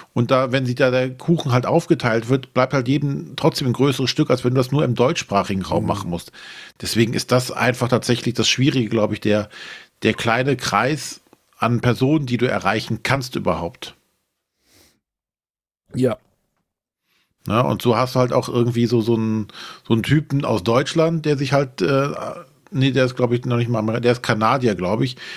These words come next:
Speaker 1: äh, da seine Videos anguckt. Äh, und der hat wahrscheinlich auch Leute aus Asien, Australien,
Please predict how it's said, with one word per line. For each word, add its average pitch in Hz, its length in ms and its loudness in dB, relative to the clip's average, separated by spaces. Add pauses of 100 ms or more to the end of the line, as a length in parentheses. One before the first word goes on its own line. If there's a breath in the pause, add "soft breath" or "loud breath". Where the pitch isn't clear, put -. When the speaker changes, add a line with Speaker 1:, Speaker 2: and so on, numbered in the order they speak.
(360 loud breath)
Speaker 1:
äh, 120 600 0
da 180 600 -2
seine 139 260 0
Videos 175 300 2
anguckt. - 540 -6
Äh, - 20 -6
und 117 340 0
der 120 80 2
hat 127 140 0
wahrscheinlich 139 280 2
auch 123 100 0
Leute 139 260 2
aus 127 180 0
Asien, 156 480 2
Australien, 151 1500 -2